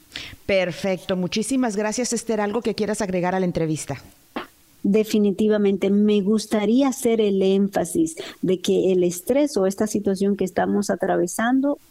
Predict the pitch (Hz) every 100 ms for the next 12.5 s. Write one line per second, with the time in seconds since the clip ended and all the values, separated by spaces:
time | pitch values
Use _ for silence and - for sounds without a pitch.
0 | - 214 214 220 220 208 190 180 175 170
1 | 165 302 330 - - - 214 208 202 202
2 | 220 220 214 202 190 180 175 - 202 196
3 | 190 190 185 - 208 208 208 190 175 170
4 | 160 - 170 170 170 165 170 196 226 240
5 | 220 220 226 240 - - - 220 226 240
6 | - 233 220 - - 220 233 247 294 330
7 | - _ - 202 208 196 190 185 180 170
8 | 165 165 - 196 180 180 175 175 185 175
9 | 170 - 196 - 220 208 - 190 190 190
10 | 180 180 - 175 170 175 185 262 247 208
11 | - - 233 214 214 208 196 196 247 269
12 | 226 - 151 139